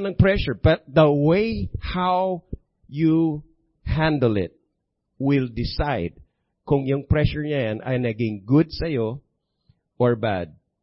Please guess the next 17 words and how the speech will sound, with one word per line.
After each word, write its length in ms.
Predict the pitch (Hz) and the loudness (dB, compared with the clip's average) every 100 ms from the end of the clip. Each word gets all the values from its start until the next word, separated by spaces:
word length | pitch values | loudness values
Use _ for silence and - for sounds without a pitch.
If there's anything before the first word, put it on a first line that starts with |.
| _ _ _ _ _ _ | _ _ _ _ _ _
Di 160 | - 131 | -8 -2
ba, 160 | 139 151 | 0 -2
ang 180 | 151 143 | -4 -6
mga 300 | 151 147 127 | -4 -6 -6
balloon, 560 | 113 117 117 131 165 151 - _ _ _ _ _ _ - | -4 -2 0 0 0 -6 -14 _ _ _ _ _ _ 0
pag 160 | 131 | 0
gusto 320 | 123 135 - 139 | 2 -4 -2 -2
mong 480 | 139 135 139 135 _ - | -2 -4 -6 -10 _ -12
i-blow 320 | 127 139 139 | 2 4 4
up 240 | - 135 143 | 4 -2 0
ng 160 | 127 | -2
balloon, 240 | 120 127 151 | 0 0 0
tapos 320 | 127 117 - 127 | -2 -4 -6 -4
ang 80 | |
hihirapan 560 | 127 131 120 113 107 107 | -2 0 0 -2 -4 -8
ka, 240 | 110 120 135 _ - | -6 -8 -10 _ -6
mag-apply 560 | 139 113 - - 123 | -6 -4 -6 -2 -2